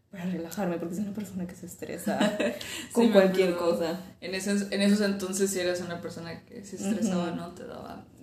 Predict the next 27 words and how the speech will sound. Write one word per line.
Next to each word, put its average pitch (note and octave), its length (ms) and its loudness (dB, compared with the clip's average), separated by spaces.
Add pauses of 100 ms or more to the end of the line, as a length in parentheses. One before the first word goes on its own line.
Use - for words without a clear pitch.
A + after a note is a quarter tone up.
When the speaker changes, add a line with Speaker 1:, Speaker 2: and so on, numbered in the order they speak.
Speaker 1:
Sí, - 200 -6 (520)
Speaker 2:
colitis. F3+ 180 -6
Speaker 1:
todavía F3 520 4
tengo F3 260 0
esos E3 560 2
estragos, E3 760 -2
viol-, D#3+ 240 4
Speaker 2:
Ajá. D#3 80 0
Speaker 1:
de D3+ 480 0
mi E3 120 0
enfermedad D#3+ 640 -2
y E3 80 2
todo D#3+ 280 -2
Speaker 2:
Y D#3 120 -2
Speaker 1:
esto. - 140 -6
Speaker 2:
pues F4+ 140 -2
el E4+ 120 0
arte F4 200 -2
es G4+ 60 -2
para D4 320 0
eso, F#3 480 -4
de, F3 840 2
Speaker 1:
<laughs> - 40 -14
Speaker 2:
así G#3 240 -4
como C4 300 0
para G3 440 -2 (240)
expresar G3+ 840 -4